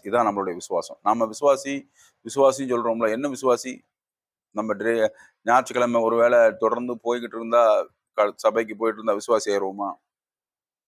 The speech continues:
இதை விசுவாசிப்பவர்கள். எதை விசுவாசிக்கிறவர்கள்? "எனக்காய், என் பாவத்திற்காய் அவர் ஒப்பு கொடுக்கப்பட்டார், பிதா அவரை உயிரோடு எழுப்பினார்,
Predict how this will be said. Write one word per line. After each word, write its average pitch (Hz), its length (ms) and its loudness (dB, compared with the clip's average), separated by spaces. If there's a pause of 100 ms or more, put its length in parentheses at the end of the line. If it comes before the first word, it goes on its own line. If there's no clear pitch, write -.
(340)
இதை 139 420 0
விசுவாசிப்பவர்கள். 127 840 2
எதை 123 180 2
விசுவாசிக்கிறவர்கள்? 90 760 -4 (1200)
"எனக்காய், 127 1000 4
என் 113 240 -4
பாவத்திற்காய் 113 880 4
அவர் 107 320 4
ஒப்பு 104 240 -2
கொடுக்கப்பட்டார், 95 800 -2 (1040)
பிதா 113 200 4
அவரை 110 240 6
உயிரோடு 95 380 -2
எழுப்பினார், 87 460 -12